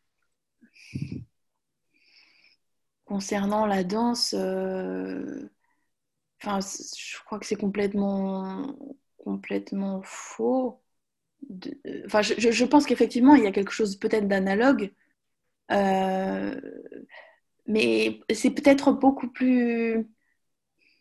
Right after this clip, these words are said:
c'est peut-être, il est peut-être devenu plus autorisé aujourd'hui pour un garçon ou un homme de, de danser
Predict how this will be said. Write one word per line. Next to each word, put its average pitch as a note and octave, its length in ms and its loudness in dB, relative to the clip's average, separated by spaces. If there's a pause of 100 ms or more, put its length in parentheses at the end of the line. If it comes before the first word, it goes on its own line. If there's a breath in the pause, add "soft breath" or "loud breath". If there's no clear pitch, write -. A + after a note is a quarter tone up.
(2500)
c'est - 180 -4
peut-être, B3 680 0
il G#3+ 100 -2
est A#3 60 0
peut-être B3+ 560 2
devenu A3+ 460 2
plus C#4 340 8
autorisé B3 520 4
aujourd'hui A3+ 440 4
pour A3 220 -4
un G#3 600 -2
garçon G#3+ 340 0
ou A3+ 180 0
un G#3 160 0
homme A3 200 0
de, G3 280 2
de G3 160 0
danser G3+ 580 -2